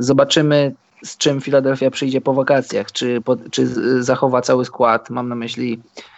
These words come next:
mam na myśli i Harrisa, i Butlera. Jeśli tak, to za jakie pieniądze? A jeśli tak, to jakich zadaniowców sobie sprowadzą?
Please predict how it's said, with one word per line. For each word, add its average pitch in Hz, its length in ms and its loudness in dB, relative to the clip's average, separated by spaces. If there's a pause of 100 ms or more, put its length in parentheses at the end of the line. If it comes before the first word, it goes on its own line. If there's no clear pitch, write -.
(280)
mam 117 200 0
na 120 60 -2
myśli 117 380 -2
i 110 40 -2
Harrisa, 120 560 0
i 117 120 -4
Butlera. 117 720 0
Jeśli 117 300 -4
tak, 135 460 0
to 131 100 -6
za 131 120 2
jakie 127 280 0
pieniądze? 127 720 0
A - 40 -8
jeśli 127 300 -4
tak, 131 440 2
to 135 100 -6
jakich 127 520 -2
zadaniowców 127 600 -6
sobie 123 200 -2
sprowadzą? 123 540 2